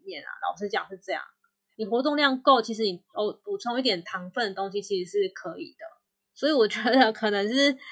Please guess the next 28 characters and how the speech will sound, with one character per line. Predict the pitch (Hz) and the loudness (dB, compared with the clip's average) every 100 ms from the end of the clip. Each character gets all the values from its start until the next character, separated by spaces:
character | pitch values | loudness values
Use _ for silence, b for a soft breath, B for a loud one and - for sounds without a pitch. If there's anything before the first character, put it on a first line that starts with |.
| B B | B B
在 | 311 254 214 | 6 8 6
于 | 202 | 4
就 | 226 | 2
是 | 254 | 0
不 | 254 220 | -2 2
要 | 208 | 2
吃 | 220 - 220 | 2 2 0
太 | - 214 | 0 -4
大 | 185 202 175 190 | 0 0 -2 -4
量， | 185 - | -12 -12
你 | - | -4
可 | |
以 | 269 | -4
吃 | 262 247 233 | -4 -6 -6
一 | 269 262 | -6 -2
点 | 202 175 180 | -2 -2 -2
点， | 214 - _ - | -4 -4 _ -10
可 | 220 | 0
是 | 311 | 0
我 | |
们 | 196 | 0
的 | 190 | -4
活 | 190 196 | 0 0
动 | 208 220 | 0 -2
量 | 233 214 | -2 -4
还 | 175 | -8
是 | - | -6
要 | 190 | -4